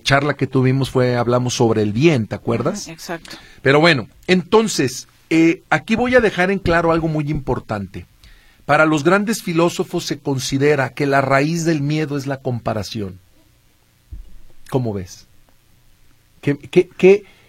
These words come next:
Speaker 1: ¿Qué opinión me das tú, Mercedes, cuando yo te digo, la raíz del miedo es la comparación?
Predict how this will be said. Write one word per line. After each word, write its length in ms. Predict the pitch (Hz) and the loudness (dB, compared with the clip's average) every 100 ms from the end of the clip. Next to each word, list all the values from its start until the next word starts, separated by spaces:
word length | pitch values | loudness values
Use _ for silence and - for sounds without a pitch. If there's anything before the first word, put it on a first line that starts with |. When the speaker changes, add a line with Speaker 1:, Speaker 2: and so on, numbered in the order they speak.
| - | 2
Speaker 1:
¿Qué 100 | 202 | 4
opinión 580 | 208 214 185 175 190 185 | 4 2 4 4 4 2
me 100 | 160 | 2
das 300 | 160 - - | 0 -2 2
tú, 160 | 170 | 2
Mercedes, 560 | 156 135 117 160 160 156 | 4 0 -2 -2 -2 -4
cuando 280 | 143 135 127 | -6 -4 -2
yo 200 | 139 151 | -2 -4
te 140 | 156 | -4
digo, 320 | 131 123 110 - | -4 -4 -4 2
la 200 | 165 160 | 4 4
raíz 500 | 170 175 214 208 180 | 4 4 2 2 4
del 180 | 170 | 4
miedo 380 | 160 190 190 170 | 4 2 4 2
es 120 | 156 156 | 2 0
la 120 | 143 | -2
comparación? 1080 | - 135 117 - 123 110 - 127 107 95 | 4 4 4 2 2 2 -2 -2 -2 -4